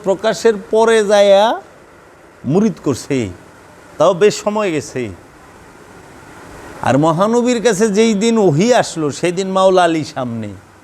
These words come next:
সর্বপ্রথম মাওলা আলী বিশ্বাস করছে হেরা পর্বতে মাওলা আলী মহানবীর সাথে।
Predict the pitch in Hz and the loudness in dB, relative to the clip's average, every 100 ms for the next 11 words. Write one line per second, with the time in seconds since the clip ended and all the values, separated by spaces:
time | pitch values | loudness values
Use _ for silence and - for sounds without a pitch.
0 | - - - - - - 185 185 185 156 | -20 -20 -20 -20 -8 0 0 0 -2 -2
1 | 127 160 175 185 180 170 160 139 123 - | -2 -2 0 2 2 2 0 -4 -6 -6
2 | 139 - 123 - - 101 - - - - | -8 -8 -14 -14 -18 -20 -20 -20 -20 -16
3 | - 135 156 143 147 143 147 147 175 214 | -2 2 2 0 -4 -2 -4 -4 -4 -2
4 | 175 170 165 151 147 139 135 131 135 131 | -2 0 2 2 0 -2 -2 -2 -2 -6
5 | 127 - 113 98 | -8 -8 -10 -10